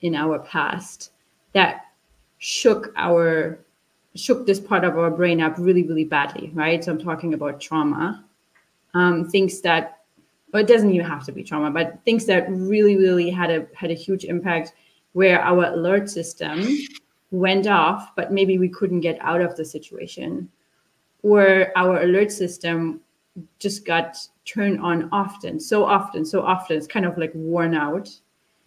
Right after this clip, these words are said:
that we, we ha-, we are a bit oversensitive to danger. So maybe even small things that might not even be that threatening to, let's say, I know there's no such thing, but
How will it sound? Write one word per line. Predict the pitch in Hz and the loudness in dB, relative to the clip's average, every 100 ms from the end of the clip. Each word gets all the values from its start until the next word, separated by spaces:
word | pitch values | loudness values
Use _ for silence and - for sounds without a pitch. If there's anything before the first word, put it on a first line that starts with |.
| _ _ 202 | _ _ -6
that | 208 180 175 - - _ - | 2 4 2 -2 -16 _ -12
we, | 196 185 202 202 196 185 - - | -8 -2 0 0 0 -2 -4 -4
we | 190 | -2
ha-, | 196 190 180 | -2 -6 0
we | 185 | 2
are | 175 | 2
a | |
bit | 165 185 175 - - _ _ - | 0 -2 -2 -4 -16 _ _ 0
oversensitive | 196 175 185 190 180 - - - - _ | 0 0 -2 -2 -2 -4 -8 -10 -12 _
to | - 185 170 156 156 160 - _ _ _ _ | -10 -6 -4 -2 -2 -4 -12 _ _ _ _
danger. | - 180 170 - - | -2 0 0 -6 -6
So | - | -2
maybe | 190 196 202 196 196 | 0 2 0 -4 -4
even | 180 180 | -2 -2
small | 170 - 180 175 175 175 - | -4 -6 -2 0 0 -2 -4
things | 165 180 247 - - _ _ _ _ - | -2 -2 -4 -8 -16 _ _ _ _ -10
that | 165 180 170 165 190 | 0 4 4 2 0
might | 180 170 190 | 0 0 -2
not | 180 - | -4 -4
even | 175 170 | -6 -6
be | 170 170 | -4 -4
that | 165 156 - | -4 -4 -6
threatening | 165 160 - 190 185 180 | -4 -4 -2 -2 0 -2
to, | - 180 175 165 170 _ _ _ _ _ _ _ - | -2 0 2 0 -6 _ _ _ _ _ _ _ 0
let's | 196 196 202 | 2 2 2
say, | 180 175 - | 2 2 0
I | 190 | 2
know | 196 196 | 4 6
there's | 190 190 | 4 4
no | 196 185 | 2 0
such | 185 160 | 2 0
thing, | - 175 170 - | 0 0 0 0
but | 175 170 | -2 -2